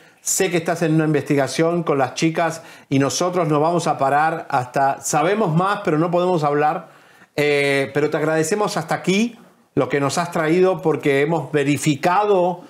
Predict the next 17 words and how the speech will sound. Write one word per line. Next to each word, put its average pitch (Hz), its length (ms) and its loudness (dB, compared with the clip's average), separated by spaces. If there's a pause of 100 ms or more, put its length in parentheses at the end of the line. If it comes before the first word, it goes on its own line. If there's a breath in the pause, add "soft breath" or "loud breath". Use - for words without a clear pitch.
(200 loud breath)
un 147 100 2
montón 160 300 0
de 185 80 4
información, 165 720 0 (420 loud breath)
tanto 170 360 -2
la 147 260 2
que 143 80 -2
tienes 180 360 0
tú 208 160 0
como 175 220 0
la 143 140 0
que 139 60 0
tenemos 175 320 0
nosotros, 170 680 0 (220 loud breath)
y 160 100 2
es 180 140 -2
escalofriante. 165 1040 0